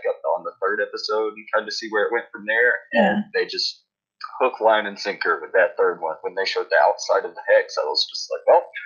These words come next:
Speaker 1: this is my new weekly show."
Speaker 2: Yeah, I
Speaker 1: Uh, every Friday night, I'm gonna be here. Or actually, every Friday morning at three, <laughs> I was there to watch it.
Speaker 2: I, I was like you. I was like, "I, I don't know if I'm gonna watch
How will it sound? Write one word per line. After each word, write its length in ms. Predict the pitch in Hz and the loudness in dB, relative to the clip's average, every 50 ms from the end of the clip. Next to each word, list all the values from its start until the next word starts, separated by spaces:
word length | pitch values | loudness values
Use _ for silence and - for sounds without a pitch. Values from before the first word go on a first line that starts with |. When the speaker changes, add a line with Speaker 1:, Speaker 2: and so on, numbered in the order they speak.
| - - - - _ _ _ _ _ _ | -14 -16 -18 -20 _ _ _ _ _ _
Speaker 1:
this 200 | - 135 120 - | -4 -4 -4 -2
is 160 | 120 117 104 - | -4 -6 -2 2
my 200 | 107 104 101 101 | 4 4 4 4
new 180 | 101 101 98 90 | 2 -4 -8 -8
weekly 300 | 95 90 - _ - 90 | -10 -12 -12 _ -10 -6
show." 340 | 87 - - - - - - - _ _ _ _ _ _ _ _ - | -2 0 2 4 2 2 0 -4 _ _ _ _ _ _ _ _ 0
Speaker 2:
Yeah, 100 | 208 175 - | 2 2 4
I 140 | 110 - | 4 4
Speaker 1:
Uh, 100 | - - - - | 6 4 4 4
every 220 | - 120 117 - | 2 0 -2 2
Friday 340 | - 123 117 113 113 113 107 | 4 6 6 6 6 4 4
night, 260 | 110 117 131 143 - - | 4 4 4 4 2 0
I'm 100 | 120 123 | -4 -4
gonna 160 | 117 120 117 110 | -4 -4 -6 -6
be 180 | - 113 101 104 - - | -8 -10 -14 -14 -12 -6
here. 380 | 123 131 151 165 175 - _ _ _ _ _ _ _ _ - | -2 -2 -2 -2 -2 -6 _ _ _ _ _ _ _ _ 0
Or 80 | - 104 | 4 4
actually, 540 | 104 - - - - 92 87 87 90 _ _ _ _ _ _ - | 4 4 2 0 -2 -2 -4 -6 -12 _ _ _ _ _ _ -2
every 240 | 104 107 101 92 90 - | -2 0 0 -2 -4 -2
Friday 340 | - - 98 90 92 92 92 | 0 2 4 4 4 2 0
morning 420 | 95 95 92 92 90 98 107 104 - - - | 0 0 0 0 -2 -4 -10 -10 -8 -6 -6
at 160 | - - - _ _ _ _ - | -6 -8 -10 _ _ _ _ -12
three, 420 | 92 92 90 92 107 - - _ _ - - - - | -10 -8 -8 -8 -8 -10 -12 _ _ -14 -12 -10 -10
<laughs> 160 | - - - - | -10 -4 0 0
I 40 | 339 - - - - _ | 0 0 0 -4 -10 _
was 280 | - - - - - - - - | -8 -4 -4 -4 -4 -4 -2 2
there 140 | 466 - - | 2 4 4
to 100 | - - | 4 2
watch 340 | - 82 80 - - - - | 4 4 2 2 0 -4 -10
it. 1160 | - _ _ _ - - - - - - - - - - - - _ _ _ _ _ _ - | -16 _ _ _ -20 -18 -14 -12 -10 -10 -12 -12 -16 -18 -20 -20 _ _ _ _ _ _ -4
Speaker 2:
I, 200 | - - - 233 | -4 0 2 4
I 40 | 302 349 | 6 6
was 160 | 370 349 359 | 6 6 6
like 260 | 339 311 294 262 262 | 6 6 6 4 4
you. 160 | 277 262 233 | 6 8 8
I 140 | 202 202 247 | 8 8 8
was 180 | 262 269 262 269 | 6 6 6 6
like, 160 | 262 247 233 | 4 4 4
"I, 160 | - 247 302 | 4 4 4
I 200 | 359 440 466 453 - | 4 4 4 2 2
don't 320 | 320 370 440 466 466 427 | 2 2 4 4 2 2
know 160 | 415 403 392 | 4 4 4
if 80 | 381 381 | 4 2
I'm 120 | 359 349 339 | 2 2 4
gonna 160 | 330 302 269 | 4 4 6
watch 260 | 254 247 240 240 240 | 6 6 6 6 4